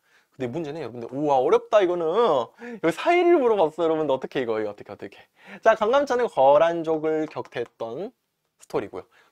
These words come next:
김윤호는 몽골족을 격퇴했던 스토리입니다. 자, 고려를 처음 귀착해 한 친구들이 누구였지? 거란.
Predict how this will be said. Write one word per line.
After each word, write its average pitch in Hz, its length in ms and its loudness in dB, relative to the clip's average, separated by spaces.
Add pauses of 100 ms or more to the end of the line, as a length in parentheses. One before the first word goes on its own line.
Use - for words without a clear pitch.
김윤호는 247 440 -2
몽골족을 214 920 -2
격퇴했던 139 380 -14
스토리입니다. - 380 -14 (520)
자, - 200 -20 (280)
고려를 247 400 4
처음 311 300 0
귀착해 214 360 -6
한 202 180 -4
친구들이 180 400 -6
누구였지? 127 500 -8 (220)
거란. 101 360 -10